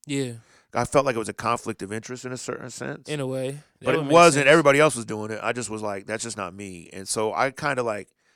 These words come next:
Speaker 2: fell back from D J ing.
Speaker 1: Yeah.
Speaker 2: And so my roommate at the time, Al Lindstrom, um, and Al Lindstrom now, he works for, uh, for Coach K, actually. He's Coach K's, he's Coach K's white boy, you know what I'm saying? That's what I
Speaker 1: Yeah.
Speaker 2: always say. <laughs> That's what I always say.
Speaker 1: Shout out to them.
Speaker 2: Yeah, yeah. So, um, but yeah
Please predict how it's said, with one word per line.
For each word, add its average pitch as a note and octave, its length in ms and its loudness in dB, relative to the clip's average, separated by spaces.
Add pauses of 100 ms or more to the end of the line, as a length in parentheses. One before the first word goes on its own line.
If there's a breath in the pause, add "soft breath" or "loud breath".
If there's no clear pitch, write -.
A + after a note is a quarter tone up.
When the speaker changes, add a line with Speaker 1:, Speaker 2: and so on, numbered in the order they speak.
(160)
Speaker 2:
fell A#2 260 -2
back A2 280 0
from F#2+ 140 -14
D G#2+ 160 -10
J A#2+ 260 -6
ing. C#3+ 100 -12 (180)
Speaker 1:
Yeah. C3 240 -8
Speaker 2:
And A#2+ 100 -2
so D3 120 2
my D3+ 140 4
roommate G#3 340 2
at C#3 80 0
the - 60 -16
time, B2 300 0
Al C3 220 4
Lindstrom, B2 520 -8 (460 soft breath)
um, A#2 300 0
and A#2 80 -4
Al D3+ 140 4
Lindstrom D#3 300 -2
now, A#2 140 2
he C3 80 0
works C#3 220 -2
for, G#2+ 280 -4
uh, F#2 340 -4 (100)
for F#2+ 240 -10
Coach - 340 -6
K, A#2+ 320 -8
actually. E2+ 380 -18
He's G2 240 -16 (160)
Coach G2+ 240 -12
K's, G2+ 260 -10
he's C#3 160 -14
Coach B2 220 -12
K's G#2+ 200 -8
white G2+ 220 -8
boy, F2 260 -16
you F2+ 60 -20
know F#2 80 -20
what F#2+ 60 -18
I'm G2 60 -20
saying? G2 240 -20
That's B2+ 120 -18
what C#3 60 -10
I - 20 -10
Speaker 1:
Yeah. C3 80 -10
Speaker 2:
always A2 180 -16
say. - 300 -10
<laughs> - 60 -12
That's D3+ 160 -2
what C3 80 -2
I A2+ 40 0
always A2 240 -6
say. A2 120 -12
Speaker 1:
Shout D3 180 -6
out D#3 120 -8
to C#3 100 -14
them. C#3+ 260 -10 (100)
Speaker 2:
Yeah, G#2+ 140 -14
yeah. A2 200 -12
So, A2 320 -10 (360 soft breath)
um, G#2+ 460 0 (300)
but C3+ 100 0
yeah D3+ 220 4